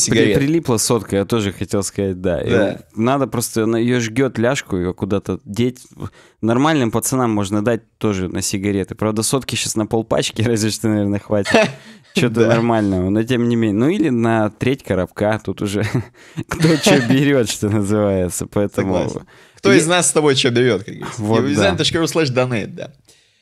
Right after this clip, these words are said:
Speaker 2: Э, кроме этого, можете, если вы уже солидный пацан, если вам, вас уже не интересует такая,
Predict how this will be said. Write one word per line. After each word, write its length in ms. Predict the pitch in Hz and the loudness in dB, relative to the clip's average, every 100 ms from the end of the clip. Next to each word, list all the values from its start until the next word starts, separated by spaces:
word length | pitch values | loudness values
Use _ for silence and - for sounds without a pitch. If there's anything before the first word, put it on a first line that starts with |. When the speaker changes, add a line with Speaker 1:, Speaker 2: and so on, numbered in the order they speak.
| _ | _
Speaker 2:
Э, 160 | 123 123 | -4 0
кроме 280 | 190 220 240 | 0 0 0
этого, 220 | 233 151 | 0 0
можете, 520 | 131 170 160 120 - - | 0 0 0 -4 -10 -12
если 300 | 123 156 - | -4 -4 -2
вы 140 | 147 | 0
уже 340 | 156 131 131 - | 0 2 2 0
солидный 460 | - 120 110 87 - | 0 0 0 -4 -12
пацан, 400 | - - 80 - | -10 -8 -8 -12
если 300 | - 113 131 | -6 -4 -4
вам, 360 | 123 127 123 95 | 0 0 0 -4
вас 220 | 131 131 | -4 -2
уже 240 | 131 135 123 | -2 0 0
не 240 | 127 131 | 0 0
интересует 560 | 131 143 135 135 151 117 | 0 0 -2 0 -2 0
такая, 540 | 117 123 110 101 - | -2 0 2 0 -2